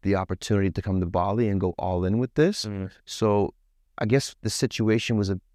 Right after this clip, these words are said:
Speaker 1: a bit subjective. Um, so yeah, I, I would agree, actually. I would agree.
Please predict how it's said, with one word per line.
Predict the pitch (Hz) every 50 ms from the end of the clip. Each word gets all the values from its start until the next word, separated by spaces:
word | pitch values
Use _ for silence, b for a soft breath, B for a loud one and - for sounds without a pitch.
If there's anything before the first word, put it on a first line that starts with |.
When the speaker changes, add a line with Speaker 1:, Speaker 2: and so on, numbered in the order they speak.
| _ -
Speaker 1:
a | 107
bit | 101 - - 110 104 -
subjective. | - - 117 101 95 104 101 98 101 104 _ - 143 160 180 185 - _ _ _ _ _ _ _ _ -
Um, | - 104 104 104 104 104 101 101 101 98 - -
so | - - - 113 104
yeah, | 98 117 117 107 98 95 95 98 - - -
I, | -
I | 110
would | 110 123 127
agree, | 120 98 107 120 123 110
actually. | 101 98 92 - - 95 90 -
I | -
would | 101 113 117
agree. | 117 104 98 104 120 117 101 92